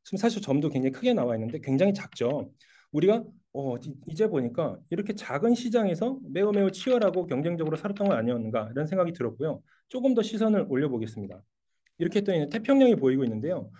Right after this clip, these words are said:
와, 우리가 좀 전에 봤던 충주호의 그 빨간 점은 어마어마하게 작게 표현이 되고 있어요.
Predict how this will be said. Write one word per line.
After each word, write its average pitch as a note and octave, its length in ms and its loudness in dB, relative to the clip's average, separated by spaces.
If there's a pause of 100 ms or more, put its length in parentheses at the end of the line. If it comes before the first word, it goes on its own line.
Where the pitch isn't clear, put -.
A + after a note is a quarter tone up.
(300)
와, C3 280 -2 (760)
우리가 G#3 320 4
좀 B3 160 2
전에 A#3+ 140 6
봤던 E3 240 2
충주호의 A#3 540 2
그 E3 120 -2
빨간 B3 300 0
점은 D#3+ 340 -4
어마어마하게 F#3+ 500 2
작게 C3 600 -4
표현이 G3 300 0
되고 A#2 200 -4
있어요. A2 500 -4